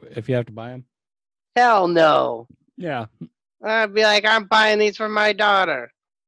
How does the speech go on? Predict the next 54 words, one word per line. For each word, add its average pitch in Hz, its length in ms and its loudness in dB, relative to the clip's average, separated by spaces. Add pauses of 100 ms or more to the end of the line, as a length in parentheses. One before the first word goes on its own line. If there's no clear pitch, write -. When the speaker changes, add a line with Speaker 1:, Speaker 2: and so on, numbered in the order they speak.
(500)
Speaker 1:
Well, 160 140 2
no, 165 260 4
but 113 140 -2
I - 40 -2
mean, 117 140 -2
have 120 140 0
you 120 60 0
had 135 100 2
to 123 60 -8
buy 117 220 0
'em 139 120 0
when 123 140 -2
you 123 120 0
were 113 180 -2
married? 151 400 -4 (600)
Speaker 2:
Yep. 147 360 0 (280)
Speaker 1:
Yeah, 151 240 -4 (160)
so 226 80 -10
did 160 120 -6
I. 95 180 -8
Speaker 2:
I'm 175 140 -10
like, 185 280 -6
"Yeah, 196 400 0 (160)
buying 147 280 0
'em 196 140 0
for 202 140 -4
my 208 160 0
wife. 208 320 0
What 165 180 -8
the 180 100 -4
hell?" 170 480 -2
Speaker 1:
And 151 140 0
the 143 60 -2
Speaker 2:
It's 131 100 -6
Speaker 1:
guys 156 400 2
always 135 360 0
look 135 180 -8
at 151 100 -8
me 135 140 -2
like, 113 280 -6
<laughs> - 0 -
and 127 1300 -6
then 120 160 -2
Speaker 2:
Yeah. 196 320 -4 (220)
Speaker 1:
that's - 200 -4
one 175 220 2
thing 190 220 -2
where 131 100 -2
chat, 147 280 -2
self-checkout 123 680 -2
is 92 140 -12
great. 92 400 -12 (440)
Speaker 2:
Oh, 156 440 2
yeah. 120 340 -14